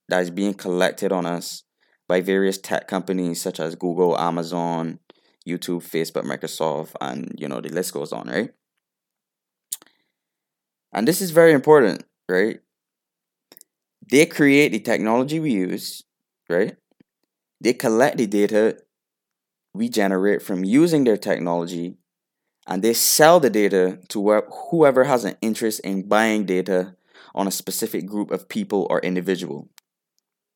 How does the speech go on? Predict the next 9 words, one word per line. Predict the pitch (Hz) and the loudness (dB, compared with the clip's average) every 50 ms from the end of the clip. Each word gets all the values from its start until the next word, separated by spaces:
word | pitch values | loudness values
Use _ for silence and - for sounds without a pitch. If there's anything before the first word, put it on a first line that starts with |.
| _ _ _ _ - - - - _ _ _ _ - - _ _ _ _ _ | _ _ _ _ -14 -14 -14 -14 _ _ _ _ -20 -20 _ _ _ _ _
So, | - - - 117 113 113 113 110 107 107 - - _ _ _ _ _ _ _ _ _ _ _ _ _ _ _ _ _ _ _ _ _ _ _ _ _ | -4 0 2 4 6 6 6 4 4 2 0 -4 _ _ _ _ _ _ _ _ _ _ _ _ _ _ _ _ _ _ _ _ _ _ _ _ _
if | - 123 - | -4 -2 0
I'm | 131 120 117 120 | 2 2 2 0
interested | 120 113 123 120 - - 123 120 120 | 0 0 -2 -2 0 2 2 4 4
in | 113 107 107 104 101 101 101 98 95 98 98 98 _ _ _ _ _ _ _ _ _ _ _ - | 6 6 6 4 4 2 2 0 -2 -4 -8 -14 _ _ _ _ _ _ _ _ _ _ _ -2
Pokemon | - 117 110 - 110 107 110 110 110 | -2 0 0 0 0 0 0 0 -2
trading | - - 110 98 98 98 95 95 | -2 0 0 0 2 0 0 0
cards, | - 110 101 98 95 85 85 - - - - - | 2 2 4 4 2 2 -2 -4 -10 -14 -8 -4
right? | 92 90 92 107 113 - | 0 0 0 0 0 -4